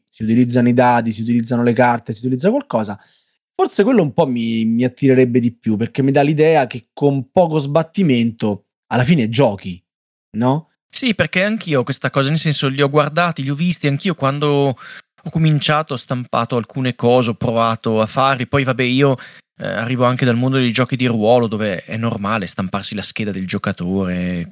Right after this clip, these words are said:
Speaker 2: è una cosa che fai normalmente. Però sì, oggi non so se un roll and write, probabilmente stamperei altri interi,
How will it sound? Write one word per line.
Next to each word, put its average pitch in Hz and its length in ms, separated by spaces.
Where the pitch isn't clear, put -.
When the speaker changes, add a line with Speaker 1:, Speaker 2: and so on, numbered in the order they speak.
Speaker 2:
è 95 80
una 95 140
cosa 98 220
che - 100
fai 85 300
normalmente. 87 840
Però 170 220
sì, 127 400
oggi 120 500
non 117 180
so 101 140
se 92 460
un 139 100
roll 156 180
and 135 180
write, 101 280
probabilmente 113 380
stamperei 113 420
altri 165 420
interi, 151 640